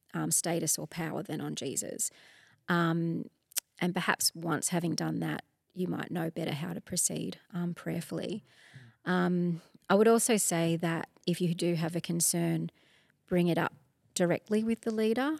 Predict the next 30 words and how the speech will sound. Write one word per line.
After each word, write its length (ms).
rather 300
than 180
have 220
a 200
big 160
chat 220
about 300
it 160
to 340
all 160
your 80
friends 440
and 320
have 160
a 40
good 160
gossip 320
about 360
it, 200
unless, 680
unless 360
you 100
are 80
genuinely 680
wanting 540
to, 520
um, 600
check 260
the 60
vibe, 440